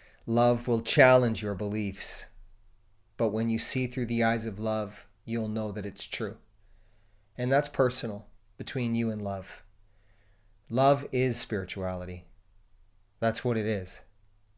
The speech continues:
It's an understanding. And I want that for everyone. I truly do. I would love everyone to just understand love from within. That way you share it,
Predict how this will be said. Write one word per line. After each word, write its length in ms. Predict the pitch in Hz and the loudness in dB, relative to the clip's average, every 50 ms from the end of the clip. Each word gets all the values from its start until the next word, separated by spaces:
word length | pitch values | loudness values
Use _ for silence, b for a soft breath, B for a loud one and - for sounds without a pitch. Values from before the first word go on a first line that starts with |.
| _ _ _ _ _ _ | _ _ _ _ _ _
It's 200 | 117 117 - - | -8 -4 -2 0
an 80 | 120 113 | 0 2
understanding. 720 | 110 110 110 107 101 - - 110 101 98 92 92 101 113 - _ _ - _ _ _ _ _ _ - _ _ - | 2 0 0 -2 -4 -4 -4 -4 -4 -4 -6 -8 -10 -12 -18 _ _ -20 _ _ _ _ _ _ -20 _ _ -10
And 140 | 117 113 | -6 -4
I 60 | 113 117 | -2 -2
want 220 | 120 123 123 120 | 0 0 0 2
that 140 | 123 113 104 | 0 -2 -2
for 180 | - - 113 | -2 -2 -2
everyone. 500 | 104 101 98 98 98 98 95 95 95 98 - - _ _ - _ _ _ - _ _ | 0 0 -2 -2 -6 -6 -6 -8 -10 -10 -14 -18 _ _ -20 _ _ _ -20 _ _
I 100 | 127 123 | -6 -4
truly 380 | 120 - - - 135 127 123 120 | -4 -4 -4 -2 0 0 0 0
do. 200 | 113 110 104 101 | -2 -2 -4 -4
I 80 | 104 | -4
would 180 | 107 113 120 117 | -4 -4 -4 -2
love 320 | 117 123 127 127 123 - - - | 0 0 0 0 -2 -4 -10 -6
everyone 600 | - 127 139 139 156 160 147 139 143 143 143 143 | -2 -2 -2 0 0 0 0 0 0 0 0 -2
to 160 | 131 - - - | -4 -8 -10 -10
just 360 | - - 117 110 - - - - | -8 -8 -6 -4 -4 -4 -4 -4
understand 920 | - - 160 135 143 135 - - - - 131 123 120 120 117 113 - 101 98 | -4 -4 -2 -2 -2 -2 0 -2 -2 -2 -2 -2 -2 -2 -4 -6 -8 -8 -4
love 380 | 104 113 113 120 117 110 - - | -2 0 0 0 -2 -6 -10 -14
from 320 | - - - - 123 113 113 | -12 -10 -6 -6 -4 -4 -4
within. 460 | 104 98 - - 107 98 95 92 95 - _ _ _ _ _ _ _ _ _ _ _ _ _ _ _ _ _ _ _ - | -8 -8 -10 -10 -10 -10 -10 -12 -14 -16 _ _ _ _ _ _ _ _ _ _ _ _ _ _ _ _ _ _ _ 2
That 240 | 170 151 147 135 | 2 2 4 4
way 100 | 165 156 | 2 0
you 140 | 143 131 123 | 0 0 0
share 460 | 110 - - - 110 98 92 90 90 | 0 0 0 0 -2 -2 -4 -4 -6
it, 140 | 90 92 - | -8 -10 -14